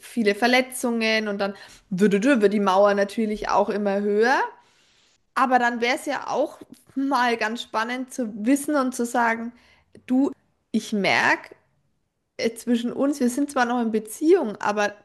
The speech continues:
Verbindung, wie können wir denn da dran arbeiten? Ich habe ein ehrliches Interesse daran."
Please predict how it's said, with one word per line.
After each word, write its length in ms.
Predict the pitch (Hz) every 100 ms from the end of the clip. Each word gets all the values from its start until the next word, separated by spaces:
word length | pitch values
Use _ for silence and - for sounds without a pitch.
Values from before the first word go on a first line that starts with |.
| _ _ _ -
Verbindung, 640 | 196 196 208 233 320 427 453 480 480 _ _ _ _ _ _ _
wie 260 | 220 226 214 _ _
können 280 | - 254 254
wir 140 | 302 262
denn 280 | 240 233
da 160 | 233 233
dran 320 | 233 226 214
arbeiten? 720 | - - 247 254 233 - 220
Ich 180 | 220 -
habe 200 | 247 277
ein 100 | 247
ehrliches 580 | - 233 254 262 254 247
Interesse 560 | 214 214 240 269 285 226
daran." 640 | 202 190 208 208 208